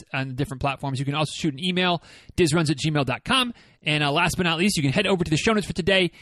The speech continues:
And down at the bottom of the show notes page, where we got all the links to all of Amanda's stuff in the book and, and all the things there. Uh, but, you know, there's the comment section, and you can leave your comments, feedbacks, takeaways down there as well, which is great because then it lives in perpetuity on the website for anybody else who finds this episode,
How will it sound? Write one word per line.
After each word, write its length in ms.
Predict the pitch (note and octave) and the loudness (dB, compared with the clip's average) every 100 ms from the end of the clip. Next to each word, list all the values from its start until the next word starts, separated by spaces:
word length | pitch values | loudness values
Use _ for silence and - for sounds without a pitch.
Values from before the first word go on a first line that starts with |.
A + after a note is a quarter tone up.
| - | -16
And 140 | - C3 | -8 0
down 180 | F3+ F#3 | 0 2
at 60 | |
the 80 | D#3 | 2
bottom 260 | E3+ F3 E3+ | 2 2 2
of 60 | |
the 80 | D#3 | 0
show 160 | - F3+ | 2 2
notes 160 | E3+ | 2
page, 240 | - F3 D3+ | 0 0 2
where 80 | |
we 60 | D3+ | 2
got 100 | A3+ | 2
all 120 | A3 | 4
the 60 | G3+ | 4
links 280 | F3+ G#3 - | 2 0 0
to 100 | E3+ | 0
all 160 | F3+ | 2
of 60 | E3+ | 2
Amanda's 320 | E3+ F#3 D#3 | 0 0 -2
stuff 260 | - E3+ - | 0 -2 -2
in 80 | |
the 80 | D3 | -4
book 260 | A#2+ D#3+ - | -2 -2 -2
and, 120 | C#3 | -6
and 160 | C#3+ C#3+ | -4 0
all 180 | E3 | 2
the 80 | D#3+ | 2
things 260 | D#3 D#3 C3 | 2 -2 0
there. 220 | D#3 D3 - - - | 2 0 -4 -18 -2
Uh, 140 | C3+ | -2
but, 140 | B2+ | -2
you 120 | E3 F3 | 0 2
know, 60 | |
there's 140 | G3 D#3+ | 2 2
the 80 | |
comment 300 | F3+ G#3+ F3+ | 2 2 2
section, 420 | D#3 D#3+ - A#2+ G#2+ | 0 0 0 -2 -4
and 100 | C3+ | -6
you 80 | D3+ | -4
can 120 | D3+ | -2
leave 140 | D#3 D3+ | -2 0
your 100 | D3 | -2
comments, 500 | E3+ E3 D#3+ D3 - - _ _ | -2 -4 -4 -6 -10 -14 _ _
feedbacks, 400 | F#3 E3+ D#3+ - - - _ | 0 2 2 0 -8 -12 _
takeaways 480 | - E3 E3 D3+ B2 | -6 -2 0 0 2
down 260 | D#3 D#3+ | 0 2
there 220 | D#3 D3+ - | 2 0 -2
as 180 | B2 A#2+ | -4 -2
well, 360 | D#3 F#3 F3+ - - | 0 2 0 -4 -4
which 160 | - - | -2 0
is 80 | B2+ | 2
great 220 | F#3+ F3 | 2 4
because 160 | D#3+ | 2
then 100 | F3+ | 2
it 80 | G3+ | 2
lives 180 | E3+ D#3+ | 2 2
in 80 | E3 | 2
perpetuity 560 | D#3+ - - G#3 E3 | 2 2 4 4 4
on 160 | D#3+ E3+ | 2 0
the 60 | D3 | 2
website 460 | F3 D#3+ D3 D3+ - _ - | 0 2 2 0 -2 _ -4
for 100 | D3+ | -2
anybody 260 | F3 E3+ | 2 2
else 180 | F#3+ E3+ | 2 2
who 80 | D3+ | 0
finds 260 | - D#3 D3+ | 0 -2 -2
this 80 | |
episode, 460 | D#3+ D#3 D#3+ D#3 C#3+ | -2 -2 2 2 0